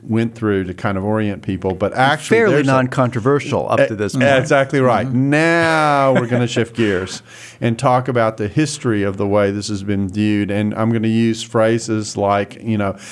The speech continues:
Speaker 1: one of the things of theology is, is that you need a translator to do theology, right? 'Cause we use all these terms that only theologians use and, and sometimes not even in their spare time. And,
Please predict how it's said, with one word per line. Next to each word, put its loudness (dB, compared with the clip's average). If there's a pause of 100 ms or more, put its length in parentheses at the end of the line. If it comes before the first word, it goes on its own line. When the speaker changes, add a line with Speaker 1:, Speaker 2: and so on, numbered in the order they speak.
(180)
Speaker 1:
one 2
of 0
the -2
things -2
of -6
theology 0
is, -2
is -6
that -4
you 0
need 0
a 0
translator 0
to -8
do 0
theology, -2
right? 0
'Cause -2
we 0
use 0
all 2
these -2
terms -2
that -2 (420)
only 2
theologians 0
use 0
and, -4
and -2
sometimes -2 (100)
not 2
even -2
in -2
their -2
spare 0
time. -4
And, 0